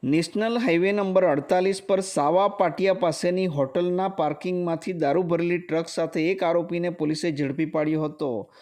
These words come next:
કોસંબા પોલીસ દ્વારા આ કાર્યવાહી કરવામાં આવી હતી. સુરત જિલ્લા પોલીસ વડા હિતેશ જોયસર અને પોલીસ મહાનિરીક્ષક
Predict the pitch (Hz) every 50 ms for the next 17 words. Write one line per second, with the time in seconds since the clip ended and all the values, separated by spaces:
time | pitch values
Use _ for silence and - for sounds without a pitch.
0 | - - - _ _ - 180 180 - 247 226 226 233 233 233 233 185 196 185 190
1 | 185 190 175 180 175 175 175 170 165 160 - 143 147 160 165 160 165 165 165 160
2 | - 151 147 151 156 156 160 160 156 156 156 160 160 156 151 - 170 170 180 226
3 | - - - - - - _ _ _ _ _ - - 196 226 233 202 196 226 220
4 | 220 214 214 196 - 185 170 180 175 - 185 175 175 170 156 147 143 - 165 165
5 | 156 143 131 131 131 131 139 147 - - 170 170 - - - - 160 165 165 131
6 | 101 - - - - _ _ - 185 190 220 254 254 - 240 185 170 165 - 175
7 | 180 180 175 180 175 - - 202 170